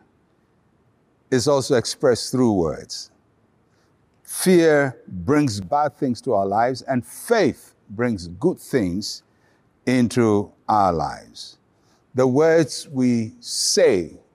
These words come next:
are very important to how our life turns out.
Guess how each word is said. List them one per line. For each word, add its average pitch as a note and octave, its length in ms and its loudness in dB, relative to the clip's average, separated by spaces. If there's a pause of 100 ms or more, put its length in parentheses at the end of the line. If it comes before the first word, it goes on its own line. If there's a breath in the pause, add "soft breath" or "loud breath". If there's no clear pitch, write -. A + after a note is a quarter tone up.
(160)
are A2 460 0 (140)
very D#3 640 0
important C#3 880 -4 (520)
to C#3 140 0
how C#3 360 2
our A2+ 200 4
life A2+ 460 -2 (180)
turns B2+ 480 -6
out. - 460 -8